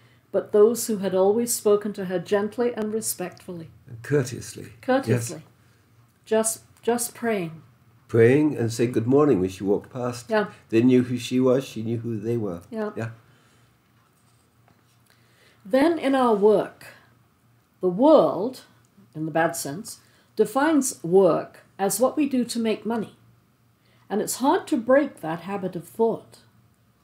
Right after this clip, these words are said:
Speaker 1: Accordingly, Father and I have to state right now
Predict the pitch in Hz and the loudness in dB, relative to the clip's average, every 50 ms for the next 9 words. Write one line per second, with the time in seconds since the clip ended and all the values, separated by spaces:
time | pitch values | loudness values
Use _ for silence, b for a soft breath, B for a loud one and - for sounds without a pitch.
0 | _ _ _ _ _ _ _ _ _ _ _ _ _ _ _ _ _ _ 208 208 | _ _ _ _ _ _ _ _ _ _ _ _ _ _ _ _ _ _ -10 -10
1 | - - 285 311 370 370 359 277 202 151 - - - - _ _ _ _ _ _ | -2 2 2 4 4 4 4 4 2 0 -2 -4 -10 -16 _ _ _ _ _ _
2 | _ _ _ _ _ _ _ _ _ _ _ _ _ _ _ - 202 214 233 226 | _ _ _ _ _ _ _ _ _ _ _ _ _ _ _ 0 2 4 4 4
3 | 214 202 202 202 196 202 190 196 - - - - - 226 208 185 - - 175 202 | 2 2 2 0 0 -2 -4 -4 -4 -4 -4 0 2 2 2 2 0 0 0 2
4 | 196 196 - - 190 196 214 214 202 160 - - | 2 2 2 0 -2 0 0 2 0 0 -2 -6